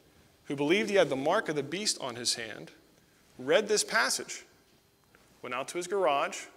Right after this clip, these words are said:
with his circular chainsaw, and cut off his hand.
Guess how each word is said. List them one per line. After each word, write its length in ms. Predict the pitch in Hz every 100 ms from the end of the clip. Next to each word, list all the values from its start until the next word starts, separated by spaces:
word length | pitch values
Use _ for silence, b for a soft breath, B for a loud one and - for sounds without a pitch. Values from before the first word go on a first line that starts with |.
| -
with 120 | 143
his 120 | 135
circular 460 | - 160 156 180 185
chainsaw, 640 | - 143 131 - 143 170 B B B B -
and 160 | 139 -
cut 180 | 156
off 200 | 156 160
his 120 | 190 -
hand. 360 | 196 104 -